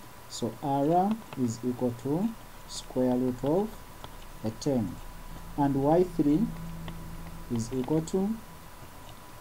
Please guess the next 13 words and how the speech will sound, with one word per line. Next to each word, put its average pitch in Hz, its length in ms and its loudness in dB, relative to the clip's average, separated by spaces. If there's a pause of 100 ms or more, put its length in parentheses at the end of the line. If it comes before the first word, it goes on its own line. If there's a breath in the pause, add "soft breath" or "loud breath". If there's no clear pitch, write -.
(220)
square 156 500 4
root 151 280 6
of 139 240 4
ten, 180 420 4 (880)
then 131 420 4 (140)
exponent, 165 840 0 (2250)
sorry, 135 320 0
this 139 300 -2
was 110 180 0
negative, 160 600 0 (1040)
negative 131 640 2
zero 131 280 2
point 139 560 2